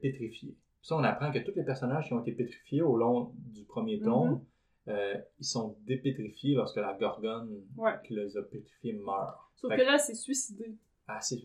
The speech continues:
Speaker 1: non, elle, elle s'est pétrifiée, elle s'est auto-pétrifiée pour pouvoir sauver Beorf.
Speaker 2: Donc moi, j'ai hâte de savoir dans les prochains livres, dis-moi le pas, comment est-ce qu'ils vont la ramener à la vie. J'ai bien hâte.
Speaker 1: Écoute, c'est, <laughs> tu peux pas le deviner.
Speaker 2: <laughs> Ok, ben,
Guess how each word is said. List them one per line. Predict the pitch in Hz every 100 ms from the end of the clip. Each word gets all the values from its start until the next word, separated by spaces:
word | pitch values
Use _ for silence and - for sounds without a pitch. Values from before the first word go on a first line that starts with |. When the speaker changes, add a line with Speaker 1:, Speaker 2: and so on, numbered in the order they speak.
| -
Speaker 1:
non, | 95 - -
elle, | - -
elle | 110
s'est | - 120
pétrifiée, | 151 135 117 - 131
elle | 131
s'est | -
auto-pétrifiée | 135 - 156 123 - - 135 156
pour | -
pouvoir | _ 104 104 101
sauver | - 131 120 110 117
Beorf. | 101 98 - - _ _ _ 220
Speaker 2:
Donc | 247 240
moi, | 320
j'ai | 262
hâte | 254 240
de |
savoir | 247 214 202 233
dans | 247
les | -
prochains | - 277 220
livres, | 214 226 302 -
dis-moi | 202 208 196
le | 180
pas, | - - - _ -
comment | 226 240 269
est-ce | -
qu'ils | - 220
vont | 208 220
la | 202
ramener | 196 196 214
à |
la | 185
vie. | - 208 -
J'ai | 214 220
bien | 233 196
hâte. | - _ _ -
Speaker 1:
Écoute, | 110 139 139 -
c'est, | - - 110 104 104 101 101 - - - - - -
<laughs> | -
tu | -
peux | 135 117
pas | 123 107
le |
deviner. | 104 101 101 113 - -
Speaker 2:
<laughs> | 349 - 554 - 440
Ok, | 320 269
ben, | 226 196